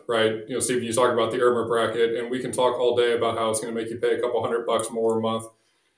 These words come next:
in your Medicare premiums. But the reality is, if you're gonna go buy a new house in five years, and now all of a sudden you have all this money in tax deferred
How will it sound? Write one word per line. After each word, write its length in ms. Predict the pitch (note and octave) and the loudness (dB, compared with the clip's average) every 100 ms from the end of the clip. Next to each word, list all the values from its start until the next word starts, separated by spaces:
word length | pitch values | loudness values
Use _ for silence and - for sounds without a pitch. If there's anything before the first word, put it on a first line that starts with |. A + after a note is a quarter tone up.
| _ - | _ -6
in 80 | |
your 100 | A#2+ | 0
Medicare 380 | C#3 D#3+ C#3+ B2 | 6 6 6 4
premiums. 400 | C3 B2 A#2+ A2+ | 2 2 0 -2
But 100 | B2 | -4
the 80 | A#2+ | -2
reality 400 | A#2+ D3 D#3 C3+ | 0 2 2 4
is, 100 | B2+ | 2
if 120 | B2 | 0
you're 80 | B2+ | -2
gonna 160 | C3+ C3 | -4 -2
go 160 | C3+ | 0
buy 180 | C3 C3+ | 0 0
a 80 | B2 | -2
new 140 | B2+ | -2
house 300 | A2+ A#2 C3 | -2 0 0
in 80 | D3+ | -2
five 280 | D3+ D3+ D3 | -2 -2 0
years, 240 | D#3+ E3 | 0 0
and 80 | C3+ | -2
now 120 | A2+ | -2
all 60 | A#2+ | -2
of 40 | |
a 40 | B2+ | -2
sudden 200 | C3 B2 | -2 -2
you 160 | A#2+ A#2+ | 0 0
have 120 | - | -2
all 160 | A2+ A#2+ | -2 0
this 180 | B2 B2+ | 0 -2
money 180 | A#2+ A#2+ | -2 -4
in 80 | |
tax 320 | G#2+ A#2+ B2 - | -2 -2 -2 -4
deferred 240 | - | -4